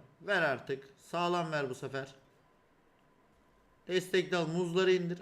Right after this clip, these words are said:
Ananın amıymış. Bir üç daha vurdum kafasına. E, bağla be oğlum bir şeyi. Chat. Gidek ya. İki, iki yüzde final yapalım.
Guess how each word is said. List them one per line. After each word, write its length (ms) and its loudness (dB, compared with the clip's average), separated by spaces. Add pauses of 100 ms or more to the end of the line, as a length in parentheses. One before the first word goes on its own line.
Ananın 340 -8
amıymış. 460 -10 (1300)
Bir 100 0
üç 240 2
daha 200 0
vurdum 280 -4
kafasına. 480 -8 (1700)
E, 120 -8
bağla 420 2
be 80 2
oğlum 360 6
bir 80 -2
şeyi. 520 0 (1800)
Chat. 280 8 (840)
Gidek 380 4
ya. 460 8
İki, 180 -6
iki 300 -2
yüzde 340 6
final 360 4
yapalım. 420 4